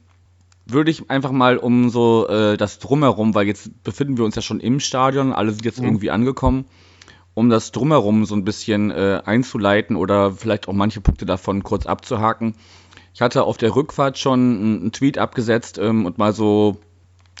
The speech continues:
Speaker 1: nach, äh, Meinungsbildern oder Anmerkungen oder Fragen zum, zum Spiel für die heutige Aufnahme gefragt.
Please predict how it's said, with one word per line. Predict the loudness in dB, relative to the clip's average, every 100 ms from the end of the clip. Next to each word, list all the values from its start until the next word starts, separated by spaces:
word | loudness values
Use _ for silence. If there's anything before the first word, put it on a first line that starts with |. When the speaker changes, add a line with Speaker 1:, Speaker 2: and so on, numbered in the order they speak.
| -20 _
Speaker 1:
nach, | 0 2 0 -2
äh, | -2 0 0
Meinungsbildern | 0 2 4 2 0 0 2 2 2
oder | 0 0
Anmerkungen | 0 2 2 0 -2
oder | -2 -2
Fragen | -2 0 2 2 -2
zum, | -2 0 2 0
zum | 0 -2 -2
Spiel | -2 -2 -2 -2
für | -4
die | 0
heutige | 0 0 0
Aufnahme | 0 0 0 0 0
gefragt. | -2 -2 -2 -2